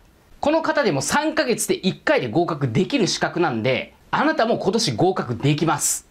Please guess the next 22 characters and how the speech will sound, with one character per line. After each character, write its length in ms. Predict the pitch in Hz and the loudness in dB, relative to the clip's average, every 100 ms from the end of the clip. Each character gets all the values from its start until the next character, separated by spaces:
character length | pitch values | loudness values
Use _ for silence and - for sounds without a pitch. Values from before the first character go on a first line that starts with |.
| _ _ _ - | _ _ _ -2
勉 240 | 160 190 | 0 2
強 160 | 180 170 | 2 0
始 300 | 165 190 220 | 0 0 2
め 100 | 247 | 2
た 140 | 254 | 2
は 120 | 190 - | 0 -2
い 140 | 262 | -2
い 40 | 240 | 2
け 120 | 220 | 2
れ 100 | 202 | 2
ど 80 | 190 | 2
も、 320 | 190 - - _ - | 2 0 -8 _ -4
な 100 | 147 | -2
か 140 | 175 185 | 0 0
な 80 | |
か 100 | 185 | 2
理 140 | 156 170 | 0 0
解 200 | 170 110 | 0 0
で 140 | 131 | -2
き 120 | 147 | 0
な 140 | 170 120 | 0 0
い。 120 | - | -4